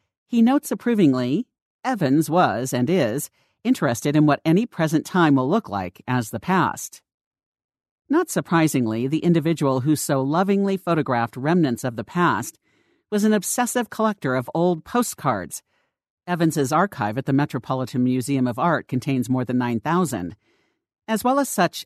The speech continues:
found objects as worn and rusted roadside signs,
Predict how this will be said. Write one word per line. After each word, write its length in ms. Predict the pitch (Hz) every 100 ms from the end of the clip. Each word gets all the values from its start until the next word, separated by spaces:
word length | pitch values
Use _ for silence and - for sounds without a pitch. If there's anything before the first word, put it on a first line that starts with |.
| _
found 480 | - 220 214 202 -
objects 600 | 180 180 147 95 - -
as 340 | 151 139 131 127
worn 420 | 135 170 170 170
and 160 | 156 127
rusted 380 | 131 - 135
roadside 540 | 135 151 139 135 120 120
signs, 560 | - 185 156 95 -